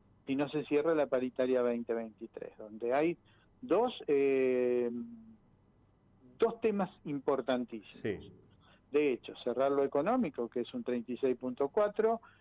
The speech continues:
Speaker 1: eh, que nos adeudan de todo lo que se había firmado en paritaria, que es fuerza de ley,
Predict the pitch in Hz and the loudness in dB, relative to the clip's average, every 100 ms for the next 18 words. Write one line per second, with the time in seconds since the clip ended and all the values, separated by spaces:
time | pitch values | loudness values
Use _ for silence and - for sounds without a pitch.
0 | _ _ - 139 135 131 131 131 123 - | _ _ -4 0 2 4 4 2 0 0
1 | 127 127 127 120 127 135 143 139 135 127 | 0 2 0 0 0 2 4 2 2 0
2 | 123 - 135 135 127 120 - 123 135 - | -2 0 0 2 2 -2 -2 0 0 0
3 | 127 139 139 135 135 143 - 247 196 127 | -2 0 0 0 -2 -2 -2 0 0 -2
4 | - 127 135 - 127 123 127 139 185 180 | -4 -4 -4 -2 -2 0 -2 0 2 0
5 | 185 | 0